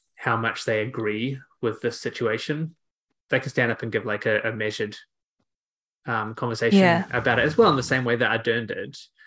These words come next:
Speaker 2: Yeah.
Speaker 1: Um, but I, I don't know if I understand, like, and, and I don't know if that this is being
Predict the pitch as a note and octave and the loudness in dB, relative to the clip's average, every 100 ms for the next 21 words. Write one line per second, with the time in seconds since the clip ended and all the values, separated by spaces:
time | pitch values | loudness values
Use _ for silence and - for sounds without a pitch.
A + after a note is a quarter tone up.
0 | - _ _ B2+ A#2 F3+ G#2 G#2 A#2 _ | -20 _ _ 4 6 6 2 -6 -12 _
1 | _ _ - - - - - - - A#2+ | _ _ -20 -20 -20 -20 -20 -4 2 4
2 | A2+ - - - - _ _ _ _ _ | 2 -4 -12 -14 -18 _ _ _ _ _
3 | - D#3+ E3 - - - _ _ _ _ | -2 -2 -2 -6 -8 -14 _ _ _ _
4 | _ _ _ - C#3+ D3 D3 C#3+ C3+ B2+ | _ _ _ -2 2 2 2 0 0 0
5 | B2+ - - C3+ B2 G#2 G#2+ G#2+ - - | 0 -2 -2 -2 -2 -4 -4 -4 -8 -20
6 | - _ _ _ _ _ _ _ _ _ | -20 _ _ _ _ _ _ _ _ _
7 | _ _ _ F3+ E3 F3 D#3+ - - - | _ _ _ 2 4 4 2 -4 -12 -18
8 | _ _ _ _ _ _ _ _ _ _ | _ _ _ _ _ _ _ _ _ _
9 | D#3 F3+ C#3+ B2 A2 A#2+ A#2 B2+ B2 B2 | 2 4 4 2 0 0 -2 0 -2 -2
10 | A#2+ A2 A#2 G#2+ G2+ G#2+ | -6 -6 -4 -2 -6 -10